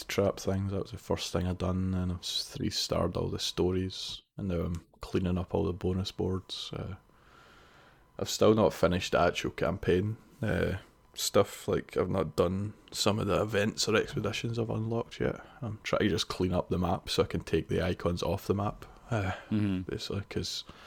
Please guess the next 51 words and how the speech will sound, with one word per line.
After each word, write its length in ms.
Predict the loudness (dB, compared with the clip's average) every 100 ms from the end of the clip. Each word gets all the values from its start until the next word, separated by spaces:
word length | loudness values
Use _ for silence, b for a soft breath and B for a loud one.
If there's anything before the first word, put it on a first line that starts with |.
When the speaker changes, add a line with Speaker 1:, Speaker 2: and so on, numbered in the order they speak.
| B B B B B B B B B
Speaker 1:
I've, 360 | -2 -2 -6 -10
it's 240 | -6 -4 -4
just, 280 | -2 -2
just 140 | 0 0
so 280 | 2 2 2
much 320 | 2 0 -2
fucking 160 | -2 0
Speaker 2:
Don't, 80 |
Speaker 1:
shit 260 | 2 4 4
that 140 | 2
appears. 340 | 0 0 0 -2
Speaker 2:
don't, 320 | 4 6 6 8 6
don't 320 | 6 -2 -2
tell 240 | -4 -2
me 220 | 0 0 0
this 220 | -2 -2
stuff, 360 | -4 -8 -10
Toast, 340 | -12 -8 -6 -6
'cause 160 | -8 -4
this, 240 | -6 -6
like, 320 | -6 0 0 2
when 100 | 4
you're, 120 | 4
like, 140 | 4
cleaning 240 | 6 6 8
icons 420 | 6 8 6 6
up 140 | 6 6
on 120 | 6
a 60 |
map, 340 | 6 6 6 6
it 100 | 2
just, 200 | 2 4
like, 200 | 2 0 b b b b b -12 -12 -2
some, 360 | 6 8 8 6
it's 220 | 0 2
like 180 | 2 2
synapses 720 | 2 8 10 10 8 -4 2
fire, 280 | 6 8 6
and 80 | 4
I'm 80 | 0
like, 120 | -2
"Oh 80 | -2
my 120 | -2 2
God, 200 | 2 2
a 40 |
map 260 | 4 4 6
I 80 | 6
can 140 | 4
clean 240 | 6 8 8
up? 200 | 4 0
Like, 200 | 0